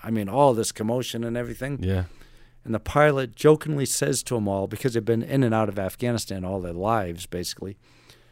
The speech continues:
Speaker 1: "For the first time in your life, you'd like to hear, 'Welcome to Afghanistan.'"
Speaker 2: Yeah.
Speaker 1: <laughs> And they get out of the helo, they grab the body bag with bin Laden in it, they put it down, and President Obama's up there speaking on the big screen saying,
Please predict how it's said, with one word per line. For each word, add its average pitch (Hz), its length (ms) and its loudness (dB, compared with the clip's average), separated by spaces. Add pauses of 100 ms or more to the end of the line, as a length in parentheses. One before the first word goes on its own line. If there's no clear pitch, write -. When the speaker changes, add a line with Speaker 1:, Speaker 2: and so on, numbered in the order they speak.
(120)
Speaker 1:
"For 170 120 -6
the 147 60 0
first 180 280 0
time 170 200 2
in 156 80 4
your 147 100 4
life, 139 280 4
you'd 120 100 0
like 123 240 2
to 127 80 -2
hear, 120 360 4 (280)
'Welcome 165 320 4
to 156 140 2
Afghanistan.'" 139 640 4
Speaker 2:
Yeah. 120 200 12
Speaker 1:
<laughs> 480 60 6 (880)
And 139 120 -2
they - 120 6
get 151 140 12
out 170 160 12
of 160 60 6
the 151 80 10
helo, 143 440 6 (380)
they 123 100 -6
grab 139 280 4
the 143 80 0
body 135 280 6
bag 131 340 4
with 113 140 -4
bin 120 160 0
Laden 113 360 2
in 113 160 0
it, - 140 -6 (380)
they 104 100 -10
put 170 220 4
it 156 100 0
down, 127 540 2 (460)
and 107 260 -6
President 139 440 2
Obama's 120 320 4
up 120 120 -2
there 117 200 0
speaking 120 460 -4
on 113 140 0
the 107 220 -4 (160)
big 117 180 -4
screen 117 480 0
saying, 107 440 -4